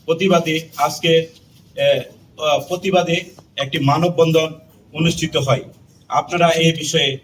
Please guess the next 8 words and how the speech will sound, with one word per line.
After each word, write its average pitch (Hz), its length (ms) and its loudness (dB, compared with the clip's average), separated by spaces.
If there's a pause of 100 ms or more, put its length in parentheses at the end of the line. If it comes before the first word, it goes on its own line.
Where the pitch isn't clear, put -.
(140)
অবগত 139 400 -4
আছেন। 120 360 2 (580)
আপনারা 175 360 2
জানেন, 190 440 2 (420)
বিএনপি 180 380 0
বিগত 170 360 -2 (280)
ইউপি 175 260 0
নির্বাচনে 185 720 2